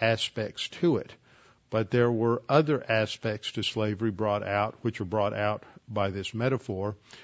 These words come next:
And the primary aspect has to do with authority, has to do with submission to the authority of the one who is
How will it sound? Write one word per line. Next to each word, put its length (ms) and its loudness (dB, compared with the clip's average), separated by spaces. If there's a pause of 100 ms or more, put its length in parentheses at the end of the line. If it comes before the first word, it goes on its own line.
(180)
And 120 2
the 60 2
primary 600 2
aspect 500 -2
has 300 -4
to 120 -6
do 240 0
with 340 -2
authority, 640 0
has 280 -4
to 80 -6
do 280 0
with 340 0 (560)
submission 920 2
to 480 0
the 180 0
authority 680 0
of 160 -8
the 100 -4
one 280 -2
who 320 0
is 540 -2